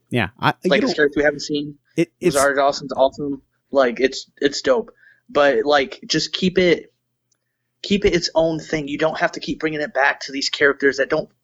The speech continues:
Speaker 2: fucking matter in all reality.
Speaker 1: <laughs>
Speaker 2: Boba Fett died.
Speaker 1: Yeah.
Speaker 2: He wasn't even that cool. He died. <laughs> Like,
Speaker 1: There are
Speaker 2: he's been
Speaker 1: writers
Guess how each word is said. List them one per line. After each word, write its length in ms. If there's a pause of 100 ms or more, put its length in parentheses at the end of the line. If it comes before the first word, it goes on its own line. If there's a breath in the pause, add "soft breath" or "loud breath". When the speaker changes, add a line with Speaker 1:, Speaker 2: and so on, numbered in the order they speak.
(300)
Speaker 2:
fucking 320
matter 480 (200 loud breath)
in 100
all 120
reality. 480 (160)
Speaker 1:
<laughs> 140
Speaker 2:
Boba 200
Fett 200
died. 460 (260)
Speaker 1:
Yeah. 160
Speaker 2:
He 40
wasn't 280
even 140
that 120
cool. 380
He 80
died. 360 (120)
<laughs> 180
Like, 420 (1160 loud breath)
Speaker 1:
There 260
are 140
Speaker 2:
he's 80
been 80
Speaker 1:
writers 340